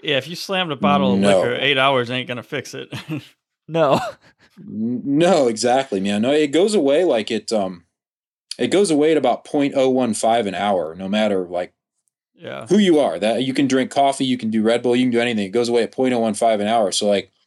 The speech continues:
Speaker 2: I mean, somebody like, like Rob, like, somebody, like, your size, like, if you drank six beers, it could take twelve hours for that to go completely away.
Speaker 1: Yeah.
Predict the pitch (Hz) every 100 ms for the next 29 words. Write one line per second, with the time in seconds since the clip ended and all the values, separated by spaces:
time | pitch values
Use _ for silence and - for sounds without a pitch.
0 | _ _ _ _ _ - 143 139 196 220
1 | 175 131 113 120 107 - _ _ _ 139
2 | 139 156 170 127 - 190 180 135 107 143
3 | 151 151 143 151 127 107 - 143 151 151
4 | 131 - - 143 - 120 113 143 165 -
5 | _ _ _ _ _ _ _ _ - 135
6 | 196 - 165 143 - 131 127 113 123 85
7 | - - 107 104 101 104 107 101 92 -
8 | 110 98 92 95 - - _ _ - 120
9 | 123